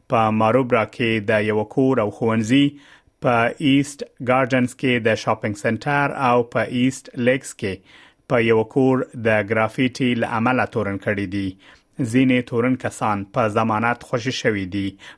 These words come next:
په داس حال کې چې نور یې تر هغه وخته پورې په توقیف کې پاتې کیږي چې محکمې ته حاضر شي. د دوه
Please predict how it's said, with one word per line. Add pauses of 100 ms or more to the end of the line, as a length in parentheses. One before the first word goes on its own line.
په
داس
حال
کې
چې
نور
یې
تر
هغه
وخته
پورې (280)
په
توقیف
کې
پاتې
کیږي
چې
محکمې
ته (400)
حاضر
شي. (640)
د
دوه